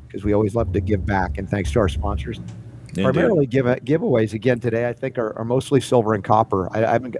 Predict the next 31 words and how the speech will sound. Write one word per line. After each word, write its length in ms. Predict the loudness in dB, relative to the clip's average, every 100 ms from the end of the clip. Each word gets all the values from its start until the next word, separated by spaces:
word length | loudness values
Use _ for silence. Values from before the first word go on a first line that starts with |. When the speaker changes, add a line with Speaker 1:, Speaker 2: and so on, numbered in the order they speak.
| -4
Speaker 1:
have 120 | -2
you 80 | 2
got 140 | 2
anything 400 | 2 0 2 2
else? 260 | 2 0 -4
Have 600 | -18 -20 -20 -20 -12 -2
you 80 | 0
received 340 | 0 -2 0
anything 260 | -2 0 2
else 160 | 2
we 80 | 2
can 80 | 2
give 120 | 4
away 240 | 6 6 4
today? 320 | 4 4 4
I 60 | 4
don't 140 | 2
know, 200 | 0 -4 -8 -18 -20 -2
but 180 | 0 0 2
Speaker 2:
No. 500 | 4 6 6 6 4
Speaker 1:
silver 160 | 2
and 100 | 0
copper 280 | 2 2 2
is 60 | 0
awesome 360 | -2 -2 -8 -10
too. 220 | -8 -8
So 140 | -10 -6
Speaker 2:
I 120 | 0 0
don't. 360 | 2 0 -2 -6 -16 -18 -20 -20 -20 -20 -20 -20 _ _ _ -20
So 180 | -4 -2
we'll, 300 | 2 2 0